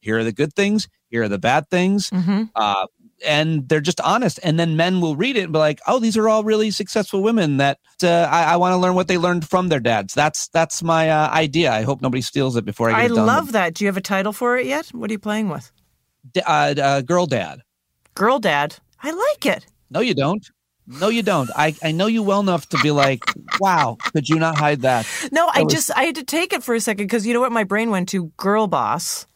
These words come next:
Speaker 2: which is thrown around all the time, obviously. And I don't love that. So, um, girl dad. Mm-hmm.
Speaker 1: Well, girl dad is, do, is there anything wrong with it? I love it. It just means men who have daughters.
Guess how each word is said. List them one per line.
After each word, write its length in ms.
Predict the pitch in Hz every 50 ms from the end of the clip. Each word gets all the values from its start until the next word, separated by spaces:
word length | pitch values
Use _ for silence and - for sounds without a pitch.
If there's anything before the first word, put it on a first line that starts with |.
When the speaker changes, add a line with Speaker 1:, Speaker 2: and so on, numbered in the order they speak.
| _ _ _
Speaker 2:
which 200 | - 175 170 165 175
is 180 | 160 143 151
thrown 360 | - - - 170 165 143 135
around 320 | 127 123 120 113 101 117 120
all 140 | 117 104 113
the 80 | 123
time, 380 | 127 131 120 113 113 170 185 - -
obviously. 520 | - 127 - - 127 - - 131 143 170 175 - _ - - - -
And 140 | - - 180
I 60 | 180
don't 180 | 180 170 160 156
love 240 | 170 165 165 160 160
that. 400 | 131 131 131 135 160 - - -
So, 440 | - - 185 170 160 160 160 160 156
um, 420 | 156 151 151 151 151 151 151 151 151
girl 220 | - 175 180 165
dad. 300 | 143 143 131 127 127 - - _ _ _ _ -
Mm-hmm. 320 | 185 190 180 165 170 - 190
Speaker 1:
Well, 120 | 190 202
girl 260 | 202 208 240 262 285
dad 280 | 233 202 208 185 175 170
is, 380 | 170 170 170 165 156 139 139 -
do, 260 | - 147 - 180 196
is 140 | - 208 202
there 100 | 208 254
anything 200 | 269 262 262 247
wrong 140 | 254 262 277
with 100 | 285 226
it? 60 | -
I 80 | - 208
love 280 | 240 220 208 240 262 214
it. 120 | 139 - - 165
It 100 | 160 147
just 240 | - 214 196 -
means 340 | - 180 180 175 170 139 123 - _ _ _ _ -
men 560 | 135 131 139 151 156 170 180 185 180 143 113 _ -
who 360 | 143 170 165 160 151 143 - -
have 300 | 147 143 143 139 120 117
daughters. 500 | - 131 120 113 - 76 - - -